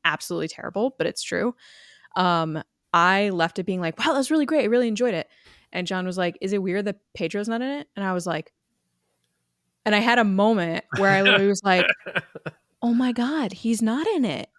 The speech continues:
Speaker 1: And I didn't even notice, guys. I didn't even notice he wasn't in it. And I know how bad that sounds, but it was <laughs> so, it was so true. Uh, I didn't notice that he wasn't in it just because, you know, it's so quick paced. They're cutting between sound bites and you're listening to what the people are saying. And there's so many good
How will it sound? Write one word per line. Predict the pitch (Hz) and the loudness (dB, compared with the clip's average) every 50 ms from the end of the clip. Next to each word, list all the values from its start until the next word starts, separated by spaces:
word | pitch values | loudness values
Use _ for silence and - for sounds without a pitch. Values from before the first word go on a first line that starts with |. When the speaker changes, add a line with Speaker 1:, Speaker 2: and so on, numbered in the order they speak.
| _ _ | _ _
Speaker 1:
And | 226 233 240 | 0 2 2
I | 247 240 | 2 4
didn't | 208 285 285 294 294 | 4 2 2 2 2
even | - 247 233 202 214 202 190 185 | 0 -2 -2 0 -2 -2 -2 -2
notice, | 180 185 175 175 175 160 - - - | -2 -2 -2 -2 -2 -6 -8 -8 -10
guys. | - - - - - - - - | -10 -10 -8 -8 -10 -12 -6 -2
I | 185 190 | -2 -2
didn't | 175 214 208 240 247 | -2 -2 -4 -4 -4
even | 254 240 233 208 190 | -4 -4 -4 -4 -4
notice | 185 185 185 185 180 - | -4 -4 -4 -4 -4 -6
he | 190 | -6
wasn't | 175 175 175 165 110 | -4 -4 -6 -6 -8
in | 170 165 | -8 -8
it. | 151 - | -8 -8
And | - 175 | -6 -6
I | 180 | -4
know | 185 196 202 208 | -4 -4 -4 -4
how | - - 233 202 | -4 -6 -6 -6
bad | 196 - 156 156 165 160 | -6 -6 -4 -4 -4 -2
that | 190 190 185 - | -2 -4 -4 -4
sounds, | - 214 202 214 214 190 | -6 -4 -4 -4 -4 -6
but | 190 175 | -6 -6
it | 175 | -4
was | 180 180 - | -4 -4 -4
<laughs> | |
so, | - - 180 - - - 185 185 - _ _ _ _ _ - - | -6 -6 -8 -10 -16 -18 -18 -20 -20 _ _ _ _ _ -12 -8
it | 226 202 | -8 -8
was | 196 - 226 226 - | -8 -10 -12 -12 -12
so | - - - - - - - | -12 -10 -8 -6 -6 -6 -8
true. | - - 165 180 180 175 185 214 254 - - - - - - - - - - _ _ _ | -8 -8 -8 -6 -4 -2 -2 -4 -4 -8 -12 -20 -20 -20 -20 -20 -20 -20 -20 _ _ _
Uh, | - 185 180 180 180 - - - | -2 0 0 0 0 -2 -4 -2
I | - 190 196 | -2 -2 -2
didn't | 175 160 - 185 175 208 214 170 175 | -2 -2 -4 -2 -2 -2 -2 -2 -2
notice | 180 175 175 170 - | -2 -2 -2 -4 -4
that | 175 165 | -6 -6
he | 170 | -4
wasn't | 165 170 165 165 175 170 | -4 -4 -4 -6 -6 -6
in | 165 170 | -4 -4
it | 165 160 - - | -6 -6 -8 -8
just | - 180 180 - - | -8 -8 -8 -6 -8
because, | 180 - - - - 202 180 175 175 175 170 165 160 - - - - _ _ _ _ _ _ _ _ _ _ _ _ _ _ _ _ _ - | -10 -10 -10 -10 -6 -4 -2 0 0 -2 -2 -4 -6 -8 -10 -10 -12 _ _ _ _ _ _ _ _ _ _ _ _ _ _ _ _ _ 0
you | 233 | 2
know, | 240 226 | 2 2
it's | 220 - | 2 2
so | - 175 - | 0 0 0
quick | - 226 196 - _ | 0 -4 -4 -4 _
paced. | - 175 165 170 - - - 196 | -2 -2 -2 -2 -4 -8 -8 -8
They're | 190 | -6
cutting | 165 - 196 202 196 | -4 -2 -2 -2 -2
between | 180 - 196 185 180 | -4 -4 -6 -6 -4
sound | - 190 175 175 175 | -2 0 0 0 0
bites | 175 170 170 165 - | -2 -2 -4 -4 -6
and | 175 | -8
you're | 170 165 | -4 -4
listening | 180 175 - 190 180 | -4 -4 -4 -6 -6
to | 175 | -6
what | 175 170 | -6 -4
the | 196 | -6
people | 190 185 - 185 | -8 -6 -4 -6
are | 175 | -6
saying. | - - 180 170 175 175 | -6 -6 -6 -6 -4 -6
And | 170 | -6
there's | 165 160 - | -6 -6 -6
so | - 220 196 | -4 -4 -2
many | 196 202 196 | -2 -4 -4
good | 175 160 - 175 170 165 | -6 -6 -6 -6 -6 -6